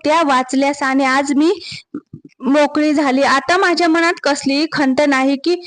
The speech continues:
सल नाही. तुझ्या मानसिक प्रेमापेक्षा शारीरिक प्रेम खूप महत्त्वाचं वाटतं. माझ्यापेक्षा सुंदर श्रीमंत बायको पाहून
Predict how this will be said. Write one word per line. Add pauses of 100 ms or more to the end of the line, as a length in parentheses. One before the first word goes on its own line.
(260)
सल
नाही. (100)
तुझ्या
मानसिक
प्रेमापेक्षा (340)
शारीरिक (200)
प्रेम
खूप
महत्त्वाचं
वाटतं. (400)
माझ्यापेक्षा
सुंदर
श्रीमंत
बायको
पाहून